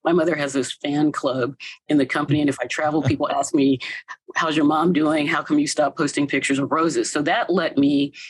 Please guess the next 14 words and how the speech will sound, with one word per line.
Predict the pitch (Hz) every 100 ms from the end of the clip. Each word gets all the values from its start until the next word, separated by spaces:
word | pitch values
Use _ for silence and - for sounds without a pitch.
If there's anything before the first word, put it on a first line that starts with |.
| - -
kind | 160 165
of | 151 - _ -
open | 165 165 156
up | 156 131
more | 143 151 147
to | 143 - 139
the | 135 135 -
workforce. | 135 151 - - 120 113 - - _ _ _ _ _ - - - - - - _ _
I | 170 175 190 - - _ _ _ 170
in | 156
January | 170 180 214 208 165 165 151
of | 135
this | 143 -
year, | 147 147 147 147 147